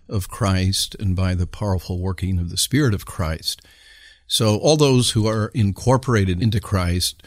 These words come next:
receive in baptism a, by God's appointment, the Lord's appointment, a solemn sign that represents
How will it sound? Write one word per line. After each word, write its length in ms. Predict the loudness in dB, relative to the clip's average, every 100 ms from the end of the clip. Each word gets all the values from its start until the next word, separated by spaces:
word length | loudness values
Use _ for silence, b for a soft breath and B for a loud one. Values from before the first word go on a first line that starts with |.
| B B
receive 420 | 2 2 2 4
in 220 | 4 4
baptism 920 | 2 0 0 0 0 2 0 0 -2 -6
a, 360 | -4 -2 -2 -4
by 260 | -4 -4
God's 300 | 0 0 0
appointment, 600 | -4 -2 -2 0 -2 -4
the 80 | -6
Lord's 320 | 0 2 2
appointment, 640 | 0 -2 -2 -2 -2 -2 -4 b b b b b b
a 120 | -2
solemn 560 | 2 2 4 2 4 2
sign 840 | 2 2 2 2 0 -4 -10 -14 b b b -8
that 240 | -6 -6
represents 1080 | -2 -2 0 2 2 2 2 0 -2 -4